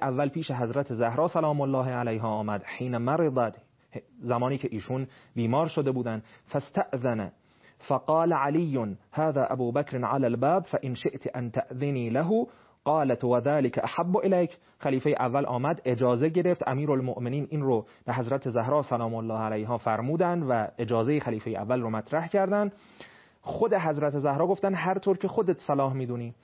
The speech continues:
و امیرالمؤمنین هم اجازه دادن. فدخل علیها و اعتذر الیها و کلمها فرضیت عنه. خلیفهٔ اول آمد و معذرت خواهی کرد، عذر خواهی کرد و با حضرت زهرا سلام الله علیها صحبت کرد. فرضیت عنه،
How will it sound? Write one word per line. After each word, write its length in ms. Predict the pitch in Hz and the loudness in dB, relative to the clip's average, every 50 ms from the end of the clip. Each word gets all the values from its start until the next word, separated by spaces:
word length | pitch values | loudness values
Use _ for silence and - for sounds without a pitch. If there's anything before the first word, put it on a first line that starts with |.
| _ _ _ - | _ _ _ -4
و 100 | 139 160 - | -2 0 0
امیرالمؤمنین 720 | 160 160 156 151 151 143 143 139 - - 143 139 156 160 | 2 2 2 2 2 2 2 0 -2 -2 -4 -4 -2 -2
هم 140 | 143 143 127 | -2 -2 -2
اجازه 400 | - 131 127 139 131 131 131 180 | -2 0 2 2 2 4 4 4
دادن. 300 | 190 214 214 208 226 226 | 4 4 4 2 2 0
فدخل 520 | 202 - - 139 139 165 160 - 143 127 123 | 0 0 0 0 2 0 0 0 0 2 2
علیها 580 | 113 120 127 139 147 165 165 147 139 127 120 | 2 2 2 2 2 2 2 2 2 2 4
و 60 | 113 123 | 4 4
اعتذر 520 | 120 113 127 123 160 160 151 139 131 123 | 2 2 0 0 0 0 2 2 2 2
الیها 560 | 117 - 135 135 151 175 190 185 196 214 208 | 2 2 2 2 2 2 2 2 4 4 4
و 100 | 190 165 | 4 2
کلمها 600 | - - 143 131 127 139 156 180 202 220 240 311 | 2 2 0 2 2 2 0 0 0 0 0 0
فرضیت 580 | 294 - 277 247 247 214 156 139 123 117 113 113 | 2 4 4 4 6 4 4 4 2 2 2 0
عنه. 240 | - 120 123 123 123 - _ _ _ - - - - _ _ - | -2 -2 -2 -4 -8 -14 _ _ _ -20 -20 -20 -20 _ _ -6
خلیفهٔ 320 | - 135 131 127 - 151 | -2 0 0 2 2 2
اول 400 | 147 - 117 123 117 123 131 120 - | 2 2 2 0 0 0 0 0 0
آمد 560 | - 117 120 117 120 143 165 190 190 160 - - _ _ _ _ _ - | 0 0 0 0 2 2 0 0 0 -2 -6 -12 _ _ _ _ _ -4
و 300 | 117 127 127 123 120 117 | 0 0 2 2 2 0
معذرت 600 | 117 131 135 - 135 127 123 139 131 135 131 - | 0 -2 -2 -2 -2 0 0 2 2 2 0 -4
خواهی 360 | - - - 131 127 143 180 180 | -4 -2 0 0 2 2 0 0
کرد، 280 | - 190 170 165 156 - | 0 0 0 0 0 -2
عذر 220 | - 123 120 117 | -2 -2 -2 -2
خواهی 360 | 123 - - 120 117 120 170 180 | -2 -2 0 0 2 2 0 -2
کرد 320 | - 190 160 151 135 131 | 0 0 0 0 0 -2
و 60 | 120 | -2
با 140 | 110 117 110 | 0 0 -2
حضرت 380 | 110 110 107 113 131 131 135 120 | -2 -2 -2 -2 -2 -2 -2 0
زهرا 360 | 113 120 113 113 123 139 139 | 0 0 0 2 0 0 0
سلام 360 | 131 - 117 113 113 113 113 | 0 -2 -2 -2 -2 -2 -2
الله 380 | 131 143 135 123 117 110 110 113 | -2 0 2 2 2 0 0 -4
علیها 420 | 80 104 120 113 117 113 127 117 | -6 -6 -6 -6 -4 -4 -6 -6
صحبت 540 | - - - 127 123 135 131 156 190 202 - | -4 -2 -2 0 0 0 0 0 0 0 0
کرد. 240 | - 233 233 233 - | 2 2 2 2 0
فرضیت 640 | - - 180 180 208 214 170 160 151 151 143 - - | -2 0 2 2 2 2 2 2 2 2 0 0 -2
عنه، 300 | - 143 143 139 135 | -2 -2 -2 -4 -8